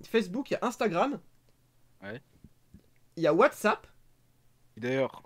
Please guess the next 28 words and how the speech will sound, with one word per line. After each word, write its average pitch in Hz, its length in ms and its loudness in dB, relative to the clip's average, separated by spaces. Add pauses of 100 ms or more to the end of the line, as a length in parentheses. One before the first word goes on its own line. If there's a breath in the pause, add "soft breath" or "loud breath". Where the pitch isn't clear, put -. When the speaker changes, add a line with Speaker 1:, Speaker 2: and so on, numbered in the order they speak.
(120)
Speaker 2:
euh, 113 320 -8
on 120 100 -8
le 113 60 -8
précise 127 320 -6
pas 127 140 -4
suffisamment, 120 460 -4
mais 113 100 -2
les 110 100 -4
trois - 180 -6
font - 120 -12
partie 117 240 -10
du 120 160 -10
groupe 123 200 -10
Facebook. 131 460 -6
Speaker 1:
Oui, 156 220 -4 (120)
Speaker 2:
Ah, - 60 -2
Speaker 1:
euh, 151 40 2
Speaker 2:
du 170 60 2
Speaker 1:
le 190 60 0
Speaker 2:
groupe 175 160 0
Speaker 1:
groupe - 20 2
Speaker 2:
Meta, 170 220 4
Speaker 1:
Meta, 302 140 6
Speaker 2:
maintenant. 185 220 -2
Speaker 1:
Meta, 214 220 0
Speaker 2:
Groupe 208 180 -2 (100)
Speaker 1:
attention. 220 260 -4
Speaker 2:
Meta. 131 380 0